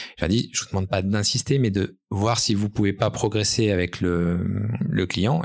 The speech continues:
Et s'il veut pas, bien sûr, on va lui vendre autre. » Et dans certaines conférences où j'interviens, où on m'a interpellé là-dessus, je rappelle aussi que le plus gros, le plus fort pouvoir, il est côté consommateur.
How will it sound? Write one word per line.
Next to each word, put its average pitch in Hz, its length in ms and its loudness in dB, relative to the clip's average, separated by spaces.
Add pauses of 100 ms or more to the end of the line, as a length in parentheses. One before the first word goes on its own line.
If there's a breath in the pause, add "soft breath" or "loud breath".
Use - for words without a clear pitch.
Et 98 60 -4
s'il 85 400 0
veut 82 120 -2
pas, 127 380 0
bien - 120 -8
sûr, 113 200 0
on 95 60 0
va 87 100 0
lui 85 120 0
vendre 117 260 0 (560 loud breath)
autre. » - 340 -4 (380)
Et 98 220 0 (220)
dans 107 120 -4
certaines 113 360 2
conférences 104 580 0
où 98 40 0
j'interviens, 95 460 0
où - 20 2
on 92 100 2
m'a 90 140 2
interpellé 90 480 0
là-dessus, 123 420 0 (480 loud breath)
je 92 140 0
rappelle 92 340 2
aussi 123 300 2
que - 120 -8
le 87 120 -4
plus - 180 -2
gros, 107 460 0
le - 140 -4
plus - 120 -4
fort 101 300 2
pouvoir, 104 400 0
il 87 80 0
est 87 40 -2
côté - 200 -6
consommateur. 101 680 -2